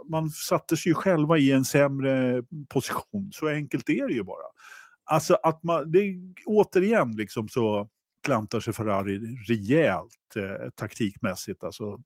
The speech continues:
för vilken gång i ordningen så vet jag inte riktigt, men... Mm. Så är det, så är det. Eh, vad hade vi sen då? Sen hade vi alpinnarna som slottade in ungefär där vi hade förväntat sig att de skulle göra. Är de ett topp tio-stall nu?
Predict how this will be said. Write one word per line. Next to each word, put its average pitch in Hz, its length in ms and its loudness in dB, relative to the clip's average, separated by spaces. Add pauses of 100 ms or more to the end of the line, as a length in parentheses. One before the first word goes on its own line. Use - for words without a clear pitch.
(180)
för 110 240 4
vilken 156 360 0
gång 127 180 0
i 127 40 2
ordningen 113 420 2
så 101 180 -4 (180)
vet 156 280 4
jag 95 140 0
inte - 120 -18
riktigt, 92 420 -16
men... 92 140 -8 (800)
Mm. 143 280 -4 (1600)
Så - 180 2
är 165 80 10
det, 127 160 6 (320)
så 135 120 2
är 139 60 6
det. 117 180 2 (600)
Eh, 135 60 4
vad 151 100 2
hade 160 120 4
vi 175 100 4
sen 214 280 2
då? 107 260 2
Sen 147 160 0
hade 175 260 2
vi 185 320 2
alpinnarna 180 720 0
som 170 180 -2
slottade 151 460 0
in 117 200 2
ungefär 117 460 2
där 110 120 0
vi 107 80 -2
hade 107 220 -2
förväntat 104 520 0
sig 107 280 -2
att 110 180 -6
de 113 100 0
skulle 113 200 -2
göra. 107 260 4
Är 170 120 8
de 214 120 6
ett 214 100 0
topp - 200 0
tio-stall 110 600 0
nu? 92 240 -10